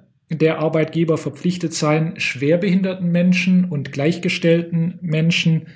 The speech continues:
einen Anspruch auf Tätigwerden im Rahmen mobiler Arbeit einzuräumen. In aller Regel ist es dann allerdings, äh, nach derzeitiger Rechtslage so, dass ein Tätigwerden des Arbeitnehmers im Rahmen mobiler Arbeit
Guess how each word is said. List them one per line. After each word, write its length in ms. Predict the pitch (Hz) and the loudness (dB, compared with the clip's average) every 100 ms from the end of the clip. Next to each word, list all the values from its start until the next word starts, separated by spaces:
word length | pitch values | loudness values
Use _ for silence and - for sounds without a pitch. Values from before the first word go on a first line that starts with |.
| _ _ _ - | _ _ _ -6
einen 100 | 147 | 0
Anspruch 440 | 151 175 165 139 | 2 2 -2 -4
auf 240 | 147 - | -4 -4
Tätigwerden 680 | - 147 147 - 143 139 143 | 0 2 2 0 -2 -2 -2
im 120 | 135 | -4
Rahmen 280 | 131 135 139 | 0 0 0
mobiler 420 | 135 135 135 135 | -2 -2 0 0
Arbeit 640 | 135 131 135 131 127 - - | -2 -2 0 0 -2 -8 -6
einzuräumen. 920 | 127 143 - 143 120 113 113 113 117 - _ _ _ _ _ _ _ - _ _ _ _ _ _ _ - | -2 0 0 -2 -2 -2 -2 -4 -8 -20 _ _ _ _ _ _ _ -20 _ _ _ _ _ _ _ 0
In 140 | 175 | 2
aller 360 | 180 175 170 143 | 2 4 4 4
Regel 340 | 160 208 254 | 0 0 -2
ist 180 | 233 - | -2 -4
es 140 | 214 | -4
dann 280 | - 208 202 | -2 -2 -2
allerdings, 800 | - 180 185 180 185 185 - - | -4 0 0 2 2 2 -2 -6
äh, 260 | - 170 175 | -4 -2 0
nach 180 | 170 - | -2 2
derzeitiger 600 | 170 175 165 165 156 151 | 0 2 0 0 -2 -2
Rechtslage 540 | 160 - 156 151 147 | -2 -2 -4 -2 -2
so, 260 | 147 160 175 | -2 0 2
dass 220 | 151 - | 2 0
ein 100 | 135 | -2
Tätigwerden 680 | - 170 180 - 160 160 160 | 0 0 0 -2 -2 -2 -4
des 160 | 151 | -4
Arbeitnehmers 720 | 151 143 143 147 156 151 147 | -4 -4 -4 -2 -2 -2 -4
im 160 | - 143 | -6 -6
Rahmen 340 | 131 143 147 | -4 -4 -2
mobiler 640 | 147 135 143 139 139 139 - | -2 -4 -4 -2 -2 -6 -8
Arbeit 560 | 143 147 147 143 147 | -4 -2 0 0 -2